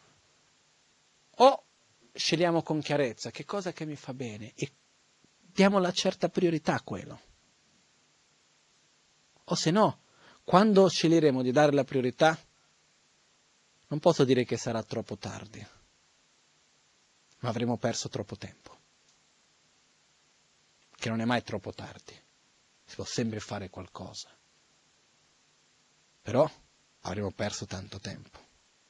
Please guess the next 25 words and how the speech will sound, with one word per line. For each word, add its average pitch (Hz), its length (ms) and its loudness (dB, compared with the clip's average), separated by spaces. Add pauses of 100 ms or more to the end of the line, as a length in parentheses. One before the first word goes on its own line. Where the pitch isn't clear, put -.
(580)
quindi 117 240 -2
potremo 110 380 -2
fare 147 240 -2
di 226 80 -8
meno. 175 340 -8 (2000)
Ok? 120 260 -8 (960)
Quindi 139 220 4
amare 151 220 8
se 135 160 -6
stessi - 460 -10
vuol 117 140 -8
dire 127 280 -2 (720)
aver 127 240 -4
chiarezza 139 360 0
di 123 140 -2
ciò - 160 -2
che - 120 -2
vogliamo. 110 480 -2 (1600)
In 117 80 -2
altre 123 200 0
parole 135 300 6
viene 117 180 2
chiamata 117 360 -2
la 110 120 0
rinuncia. 101 600 -4